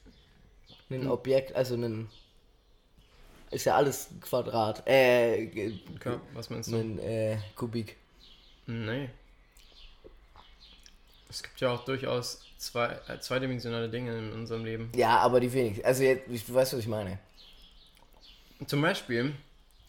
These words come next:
Speaker 2: eine, eine ein Atom dicke Kohlenstoffschicht.
Speaker 1: Ja.
Speaker 2: Ist es zwei- oder dreidimensional?
Speaker 1: Ich weiß nicht, wie die strukturiert sind, aber ich würde jetzt immer sagen dreidimensional.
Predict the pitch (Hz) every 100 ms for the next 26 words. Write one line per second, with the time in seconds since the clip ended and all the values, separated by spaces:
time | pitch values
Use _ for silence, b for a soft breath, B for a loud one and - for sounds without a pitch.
0 | - - - _ 131 143 143 139 123 -
1 | b b b - 127 127 - 135 180 196
2 | 131 - 160 165 165 147 147 147 143 -
3 | - - 151 151 - - 110 - - 107
4 | - - - - 131 113 - - 131 B
5 | B B B - - - 117 - - 127
6 | 165 160 147 160 113 107 110 107 113 113
7 | - - - _ - - b b b -
8 | - 107 127 196 143 117 113 - 123 -
9 | 131 214 127 98 - 104 104 113 131 123
10 | - 147 139 139 147 139 160 151 98 98
11 | 101 95 95